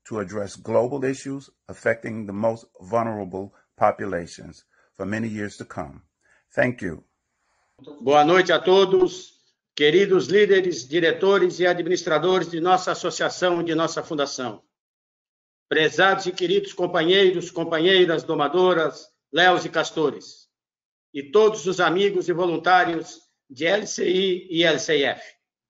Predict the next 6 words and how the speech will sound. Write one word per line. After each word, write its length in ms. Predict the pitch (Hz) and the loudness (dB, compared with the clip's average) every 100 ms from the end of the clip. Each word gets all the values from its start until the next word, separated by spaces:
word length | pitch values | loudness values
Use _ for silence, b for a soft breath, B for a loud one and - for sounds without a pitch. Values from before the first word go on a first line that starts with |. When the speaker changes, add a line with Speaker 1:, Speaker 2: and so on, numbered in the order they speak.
| _ _ _ _ _ _ _ _ _ _ | _ _ _ _ _ _ _ _ _ _
Speaker 2:
Com 140 | 170 | -2
muito 220 | 175 226 | 2 2
carinho, 640 | 226 202 - 220 208 185 190 _ _ | 2 2 4 2 0 -2 -8 _ _
saúdo 560 | - - 170 202 226 208 | -6 0 4 4 2 -2
e 40 | |
boas-vindas 960 | 170 208 185 165 196 202 127 - - | 2 2 2 0 -2 -2 -4 -12 -20